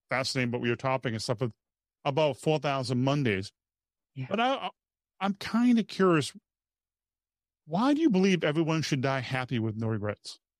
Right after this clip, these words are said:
Speaker 2: Hmm. Well, there is a belief, I think, as a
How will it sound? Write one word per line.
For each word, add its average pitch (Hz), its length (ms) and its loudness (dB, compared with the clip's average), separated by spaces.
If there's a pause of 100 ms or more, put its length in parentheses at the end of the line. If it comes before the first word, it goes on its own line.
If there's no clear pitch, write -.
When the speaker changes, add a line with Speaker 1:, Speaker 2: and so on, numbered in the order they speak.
(340)
Speaker 2:
Hmm. 226 400 6 (1200)
Well, 208 400 0 (1300)
there 220 260 2
is 214 460 -2 (120)
a 185 540 0 (200)
belief, 226 440 4
I 226 100 2
think, 226 240 -2
as 180 200 -2
a 175 160 -2